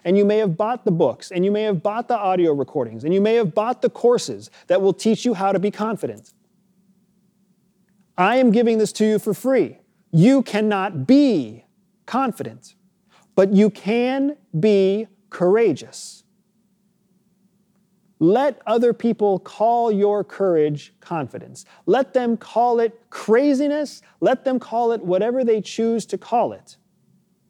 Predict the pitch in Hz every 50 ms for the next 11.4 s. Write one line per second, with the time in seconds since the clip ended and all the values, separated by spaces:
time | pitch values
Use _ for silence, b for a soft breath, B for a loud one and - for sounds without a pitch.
0 | _ _ _ _ _ _ _ _ _ _ _ _ _ _ _ _ _ _ _ _
1 | _ _ _ - 175 160 - - - 233 277 311 311 285 226 170 147 135 123 143
2 | 160 160 180 190 202 190 175 175 202 233 196 117 139 - - - - - 170 170
3 | 156 147 - 220 226 240 226 151 113 107 98 98 - _ _ _ _ _ _ _
4 | _ _ _ _ _ _ _ _ - - 208 196 175 214 240 262 277 269 - _
5 | _ _ _ - - - - - 254 254 202 135 117 - - - - _ _ _
6 | _ _ _ _ _ _ - 147 170 170 151 143 190 202 220 220 208 185 175 151
7 | 147 175 208 214 185 165 175 170 - - 170 165 160 160 - - 202 233 214 -
8 | - - - - _ _ _ _ _ _ _ _ _ _ _ _ _ _ _ _
9 | - 151 185 208 196 - - - 262 277 277 262 262 214 170 208 233 233 220 233
10 | 240 226 220 190 - - b b b b 190 202 170 196 233 240 220 208 - -
11 | - - - 240 240 214 190 -